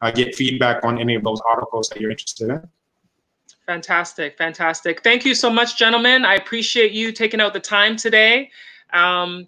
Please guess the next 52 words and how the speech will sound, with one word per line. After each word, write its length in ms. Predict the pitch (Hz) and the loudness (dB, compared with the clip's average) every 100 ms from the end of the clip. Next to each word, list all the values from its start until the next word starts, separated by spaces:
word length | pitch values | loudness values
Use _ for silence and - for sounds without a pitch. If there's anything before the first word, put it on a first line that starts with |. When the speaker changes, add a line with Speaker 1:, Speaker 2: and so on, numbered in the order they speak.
| _ _ _ _ | _ _ _ _
Speaker 2:
and, 420 | 175 180 180 180 185 | 2 4 4 2 0
uh, 360 | 180 175 175 | 2 4 4
as 180 | 165 190 | 4 4
I 100 | 190 | 2
said 300 | 185 202 196 | 2 2 0
to 100 | - | 0
everybody 340 | 190 185 185 180 | -2 -2 -4 -4
watching, 580 | 175 185 185 202 196 190 | 0 0 0 -4 -6 -4
just 500 | 185 180 180 - - 175 160 | 0 0 0 -8 -14 -18 -4
go 200 | 185 196 | 0 0
to 120 | 208 | 0
the 100 | 185 | -2
links 320 | 175 196 190 | 0 -2 0
that 180 | 190 170 | 0 0
we've 160 | 180 | -2
shared 420 | - - 190 190 - | -2 2 2 2 -2
throughout 360 | 175 175 180 | -2 -2 -2
this 400 | 175 175 - - - _ _ - | -4 -4 -6 -14 -18 _ _ -2
um, 240 | 160 156 | 0 0
this 200 | 151 160 | -4 -4
live 300 | 170 165 175 | 2 2 2
stream, 480 | - - 180 180 180 _ - - | -2 -4 -4 -4 -8 _ -20 -6
and 400 | 165 165 165 160 | 0 2 0 -2
you 240 | 165 170 | -6 -6
can 220 | 165 170 165 | -6 -6 -6
connect 480 | 165 170 180 - - | -2 0 0 -2 -2
with 320 | 170 165 165 _ _ _ - _ - | 2 4 2 _ _ _ -20 _ -4
all 220 | 147 190 | 4 4
of 140 | 196 185 | 4 4
them, 400 | 196 202 214 214 | 2 2 -2 -4
um, 360 | 160 156 160 160 | 0 0 0 -2
about 420 | 160 165 160 156 | -2 2 2 2
whatever 340 | 160 170 196 190 | 0 2 2 2
levels 380 | 185 180 185 | 2 0 -4
you're 180 | 175 165 | -2 0
at, 280 | 185 208 214 | 2 2 0
who 140 | - 196 | -4 -8
you 160 | 185 | -8
feel 240 | 180 185 185 | -6 -4 -2
most 260 | 180 180 | -4 -6
connected 400 | - 175 185 208 | -4 -2 -2 -6
to, 220 | - 208 196 | -8 -8 -6
who 60 | |
you 120 | 185 | -8
think 160 | 185 165 | -8 -8
you 80 | 170 | -8
can 80 | 165 | -6
get 120 | 160 | -4
the 60 | |
most 220 | 165 165 - | -2 -4 -4
information 560 | 165 165 165 160 170 | -8 -6 -4 -6 -8
from. 440 | - 175 160 151 | -6 0 2 2